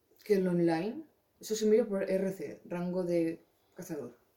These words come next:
Me paso todas las estrellas, yo me, a mí me salían misiones cada vez más chungas o tal.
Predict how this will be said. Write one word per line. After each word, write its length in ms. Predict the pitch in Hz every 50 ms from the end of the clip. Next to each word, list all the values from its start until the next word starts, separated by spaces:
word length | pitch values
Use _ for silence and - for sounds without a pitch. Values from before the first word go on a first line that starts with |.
| _ _ _ _ _ _ _ - - _ _ _ _ -
Me 80 | 190
paso 200 | 180 202 196 202
todas 280 | 196 185 165 170 185 202
las 0 |
estrellas, 600 | 226 220 - 226 240 233 220 214 226 240 - -
yo 140 | 185 185 185 185 185
me, 160 | 185 185 180
a 80 | 175
mí 60 | 180 202
me 60 | 220
salían 380 | 220 226 220 214 220 214 196
misiones 380 | 175 165 165 - 180 185 208 220
cada 160 | 220 185 165
vez 100 | 170 170
más 180 | 170 165 - -
chungas 480 | - 175 175 170 165 170 175 175 170 170
o 440 | 160 156 156 151 151 151 151 151 170 170 -
tal. 200 | - - 175